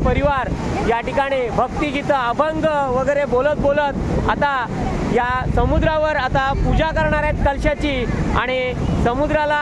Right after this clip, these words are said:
हा नारळ अर्पण करणार आहेत, ते सुद्धा आपल्याला पाहायला मिळेल. समुद्राला भरती आहे, ही बघा भरती आपल्याला पाहायला मिळते, पाणी वरती येते. हे बघा पाणी वरती येते आणि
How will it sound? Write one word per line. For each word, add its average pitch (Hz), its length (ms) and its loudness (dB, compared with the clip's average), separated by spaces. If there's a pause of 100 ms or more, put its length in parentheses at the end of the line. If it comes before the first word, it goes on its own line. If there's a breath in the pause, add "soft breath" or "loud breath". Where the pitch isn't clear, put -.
(100)
हा 247 160 0
नारळ 262 360 0
अर्पण 294 360 0
करणार 269 320 0
आहेत, 269 240 -2
ते 277 120 2
सुद्धा 302 240 -2
आपल्याला 277 300 0
पाहायला 262 400 -2
मिळेल. 269 300 0 (2750)
समुद्राला 262 680 0
भरती 208 460 0
आहे, 262 220 -2 (160)
ही 196 100 0
बघा 220 280 0 (180)
भरती 196 460 0
आपल्याला 247 320 -2
पाहायला 240 420 0
मिळते, 240 280 0 (100)
पाणी 240 260 0
वरती 269 420 0
येते. 277 340 0 (400)
हे 190 120 2
बघा 247 240 0
पाणी 240 360 0
वरती 247 320 0
येते 277 280 0 (580)
आणि 240 280 0